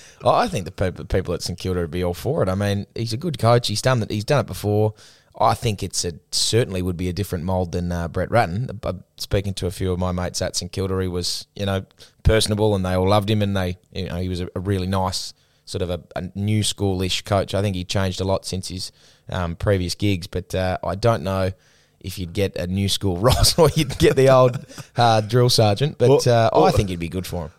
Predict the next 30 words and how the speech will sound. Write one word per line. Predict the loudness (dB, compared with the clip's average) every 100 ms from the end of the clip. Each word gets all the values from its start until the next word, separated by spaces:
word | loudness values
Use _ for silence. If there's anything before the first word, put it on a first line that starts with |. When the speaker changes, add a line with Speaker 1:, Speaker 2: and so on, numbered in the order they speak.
| 2
Speaker 2:
We've | 4 4
spoken | 4 2 2
to | -4
some | -4
players | 2 4 4 2
that |
played | 0 0 0
at |
Freo | 0 2 4 4 2
during | 0 -2 0
Ross's | -2 -2 -6
time, | 0 4 4 4
and | 0 -2 -6 _ _ _ -12 -12 -8
from | -2 4
all | 6 6
reports, | 6 4 4 0
and | 0
again, | 2 2 2 -6 -6
you, | -4
you | -4
could | -2 2
be |
right, | 4 4
we | 2
could | 0
get | -2
new | -2 0 4
Ross, | 4 2 -4 -10
Speaker 1:
<laughs> | -6
I | -2